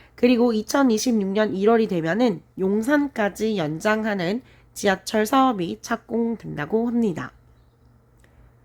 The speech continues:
그래서 초역세권에 위치해 있고요. 투자 가치를 보실 때 규제 지역이 최근에 해제되어서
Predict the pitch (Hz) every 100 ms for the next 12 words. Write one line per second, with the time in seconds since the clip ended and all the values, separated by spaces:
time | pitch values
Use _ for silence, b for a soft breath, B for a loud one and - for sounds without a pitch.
0 | _ _ - 175 202 190 - - 339 320
1 | 180 151 - 247 - 226 220 190 165 -
2 | 196 185 - - 165 185 165 - _ _
3 | b b b b b b - 294 339 294
4 | 233 262 247 214 190 196 220 185 180 190
5 | _ - 190 240 202 190 185 196 208 -
6 | 285 294 269 277 262 277 208 170 233 214